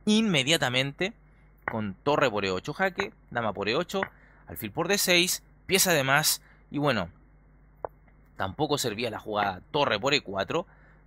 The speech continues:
por D por E cuatro y los avances de peones blancos en el centro serían letales para las negras.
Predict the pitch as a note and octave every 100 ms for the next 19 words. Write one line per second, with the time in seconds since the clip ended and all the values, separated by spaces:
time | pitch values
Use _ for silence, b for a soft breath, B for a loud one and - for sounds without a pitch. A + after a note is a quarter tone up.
0 | _ A2 G#2 - - - G#2 G3 A#3 D#3+
1 | C#3+ - F3 - B2 A#2+ D3+ F3 - C3
2 | A2 G#2 A2 G2 D3+ G#3 G3+ A#2 G#2 -
3 | b b b - A2 A2 G#2 A2 D#3 A#2
4 | F2 - C#3+ E3+ C#3+ A#2 G#2 - A#2 G2+
5 | F#2+ F#2 G3 G3 F#3 F#3+ F#3+ B B -
6 | C3 B2 C#3 C#3 C#3 A2+ A2+ D3+ C#3 C#3
7 | D3 - A2+ G#2+ A2 C#3+ G#2+ F2+ -